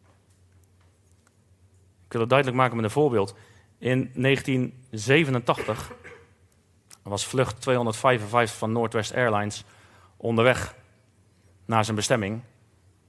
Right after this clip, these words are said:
De vlucht steeg net op. Had, eh, ongeveer, eh,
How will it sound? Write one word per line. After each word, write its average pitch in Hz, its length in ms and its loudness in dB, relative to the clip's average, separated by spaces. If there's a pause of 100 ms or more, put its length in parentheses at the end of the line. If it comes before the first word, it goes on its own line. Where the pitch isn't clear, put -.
(160)
De 104 100 -12
vlucht 139 260 2
steeg 139 280 2
net 139 180 2
op. 135 240 -2 (1700)
Had, 113 220 -8
eh, 110 200 2
ongeveer, 110 720 0
eh, 104 80 -4